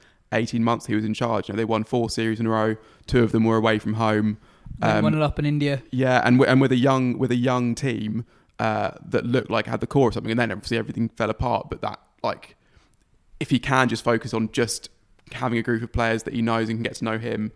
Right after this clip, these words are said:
Speaker 1: and the other stuff, then there's no reason why he can't be a good,
Speaker 2: And it's
Speaker 1: a
Speaker 2: not,
Speaker 1: good
Speaker 2: not
Speaker 1: coach.
Speaker 2: that similar a job, because it, as we say, it's a, it's a young, it's a very young squad. I mean, one player we've not mentioned in the podcast before,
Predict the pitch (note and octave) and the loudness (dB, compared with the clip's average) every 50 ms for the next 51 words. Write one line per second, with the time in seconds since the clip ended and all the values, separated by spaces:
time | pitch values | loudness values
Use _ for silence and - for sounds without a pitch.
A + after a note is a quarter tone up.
0 | _ _ _ _ _ _ - - A2+ G#2+ G#2+ A2 - - _ _ - - - - | _ _ _ _ _ _ -8 -6 -4 -4 -4 -6 -8 -10 _ _ -20 -20 -20 -20
1 | - - - - - - - C#3+ C3 A#2+ A#2 A#2 A2 - - - - - A#2+ G#2+ | -20 -20 -20 -20 -18 -10 -6 -4 -4 -2 -4 -6 -6 -8 -10 -8 -6 -6 -6 -6
2 | - - - A#2+ A2+ A2+ A2 - - A#2+ A2+ B2+ B2 A#2+ A#2+ A2+ A#2 G#2+ A2 A2 | -8 -8 -8 -6 -6 -6 -8 -10 -12 -12 -8 -6 -6 -4 -6 -6 -6 -8 -8 -8
3 | - G#2+ - - - G#2 A2 - F#3+ F#3+ G3 F#3+ G#3 A3+ - - A3 A#3 G3+ F3 | -8 -10 -12 -10 -10 -10 -4 0 2 2 4 4 2 0 0 2 2 2 4 4
4 | F3+ - - - - _ _ - - - F3 E3 D#3 D3 C#3+ C#3 C#3+ F#3+ E3 C#3 | 2 0 0 -10 -20 _ _ -8 -2 2 2 4 4 4 2 2 2 0 0 0
5 | C3 - C#3+ D3 D3 D3 D3 - D#3 C#3+ D3 C#3+ - D#3+ D3 C#3 C3+ C#3+ C#3 C3+ | -2 -6 -6 -4 -4 -4 -2 -2 -2 0 0 0 2 2 2 2 2 0 -2 -2
6 | C#3 - C#3+ - C#3+ C3+ D3 D3 C3+ C3+ C3+ C3 B2 - _ _ - - D3+ C#3 | -2 -4 -4 -2 0 2 4 4 4 2 0 -2 -4 -6 _ _ -12 -8 0 4
7 | E3+ F3 F3 D3+ C3+ B2 B2+ B2+ - - C3+ B2+ C3 C#3 D3 C#3 C#3+ C#3 C#3 C#3+ | 4 6 6 4 2 0 -2 -6 -6 -4 -4 -4 -4 -4 -2 0 2 2 0 0
8 | D3 D#3 D#3 D3+ D3 D3 C#3+ C#3 C3+ C3+ D3 C#3+ D3 C#3+ C#3 C3+ - C#3+ C3+ B2+ | 0 0 0 2 2 2 2 2 2 2 2 0 0 -4 -6 -6 -10 -12 -10 -6
9 | - D3 C3+ - - C3+ C3 - - B2 - - C#3 C#3 C3+ C3+ C3+ | -6 -6 -6 -4 -4 -6 -6 -6 -10 -16 -10 -4 -2 -2 0 -2 -4